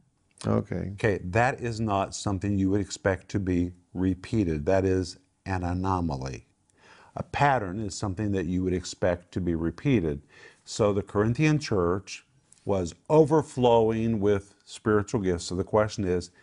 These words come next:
Speaker 2: is that the pattern that we should expect, or was that something that probably will not be repeated?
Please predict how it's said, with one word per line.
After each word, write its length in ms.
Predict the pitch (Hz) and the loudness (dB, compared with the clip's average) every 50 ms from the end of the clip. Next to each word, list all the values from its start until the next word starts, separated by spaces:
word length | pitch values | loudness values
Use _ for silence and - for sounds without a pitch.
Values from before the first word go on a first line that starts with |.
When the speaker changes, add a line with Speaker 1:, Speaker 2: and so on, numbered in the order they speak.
| _ _ _ _ _ _ _ | _ _ _ _ _ _ _
Speaker 2:
is 160 | 110 95 85 | -6 -4 0
that 180 | 104 104 101 - | 0 0 0 0
the 60 | 107 - | -2 -4
pattern 420 | - - 117 117 127 139 143 143 | -2 0 0 0 0 0 0 -2
that 100 | 139 127 | -2 -2
we 120 | 113 123 120 | -2 -2 -2
should 180 | - - 120 | -4 -4 -2
expect, 460 | 131 127 - - - - 107 104 - - - | -2 -2 -2 -4 -2 -2 -2 -2 -4 -4 0
or 120 | 123 110 | 2 2
was 240 | 104 107 110 107 90 | 4 4 4 2 2
that 200 | 104 110 98 90 | 2 0 -2 -2
something 480 | - - 123 113 - - 117 113 110 104 - - _ _ _ - - _ _ _ _ _ - | -2 0 0 0 2 0 0 0 0 -2 -6 -12 _ _ _ -20 -20 _ _ _ _ _ -4
that 80 | 120 113 - | -4 -2 2
probably 280 | - 123 117 104 110 | 2 2 2 2 0
will 140 | 101 95 101 | -2 -2 -2
not 220 | 95 95 95 90 85 | -2 -2 -4 -4 -2
be 100 | 90 87 | -2 -2
repeated? 680 | 82 78 76 71 - - 80 73 64 67 64 - - | -2 -2 -4 -6 -6 -6 -6 -4 -4 -6 -10 -12 -14